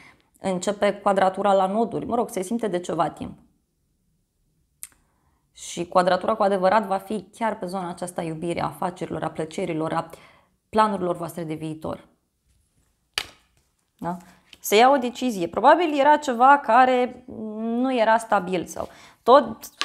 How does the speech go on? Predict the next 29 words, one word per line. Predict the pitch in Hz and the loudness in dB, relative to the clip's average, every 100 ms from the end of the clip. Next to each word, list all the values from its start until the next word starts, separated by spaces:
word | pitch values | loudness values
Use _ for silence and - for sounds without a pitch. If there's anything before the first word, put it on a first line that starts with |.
| - - | -10 -20
se | - 226 | -8 -4
încerca | 240 226 226 240 | -2 -4 4 6
aici | 214 220 | 6 2
o | 208 | -4
negociere, | 202 196 180 185 - 196 - | -4 -2 -4 -4 -4 -4 -4
se | - | -8
încerca | 190 196 190 202 | -8 -6 -2 2
o | 175 | 0
chestie. | 175 170 - | 0 -8 0
Dar | 156 202 | 4 6
v-am | 254 | 6
mai | 294 | 4
spus | 285 277 262 | 0 -4 -4
eu | |
vouă | 233 196 185 | -2 -2 -4
că | 180 208 | -4 -8
ce | 202 233 | -6 -4
se | 285 277 | -4 -2
închide, | 214 269 247 | -4 -2 0
lăsați | 233 202 - 233 247 | 0 0 4 2 2
să | 214 | -8
se | 214 | -6
închidă, | 185 185 240 226 | -8 -4 0 0
că | 226 | 0
e | 202 | -4
cu | 226 208 | -2 -2
binecuvântare. | 196 190 180 165 156 - - - _ _ - - _ - | -2 -4 -6 -8 -6 -6 -6 -10 _ _ -20 -20 _ -4
Zodia | 214 226 214 196 | 0 0 2 2
Rac. | 190 - - | 2 -4 -8